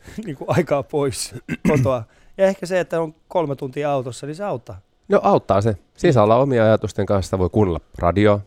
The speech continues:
Speaker 1: Mm.
Speaker 2: Ö, aika paljon tulee puhetta kuunneltua myöskin.
Speaker 1: <laughs>
Speaker 2: Ja tota, ö, pystyy
Speaker 1: Kiitos.
Speaker 2: puhu-, puhelimessa. Tietenkin
Speaker 1: Mm.
Speaker 2: pystyy so-, hoitamaan tämmöisiä ihmissuhteita,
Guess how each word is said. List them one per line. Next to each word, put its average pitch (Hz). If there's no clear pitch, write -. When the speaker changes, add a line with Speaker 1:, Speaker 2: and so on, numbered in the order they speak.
Speaker 1:
Mm. 151
Speaker 2:
Ö, 85
aika 87
paljon 85
tulee -
puhetta 92
kuunneltua 87
myöskin. 95
Speaker 1:
<laughs> -
Speaker 2:
Ja 101
tota, 92
ö, 101
pystyy -
Speaker 1:
Kiitos. 151
Speaker 2:
puhu-, -
puhelimessa. 139
Tietenkin 110
Speaker 1:
Mm. -
Speaker 2:
pystyy 98
so-, 104
hoitamaan 101
tämmöisiä 85
ihmissuhteita, 90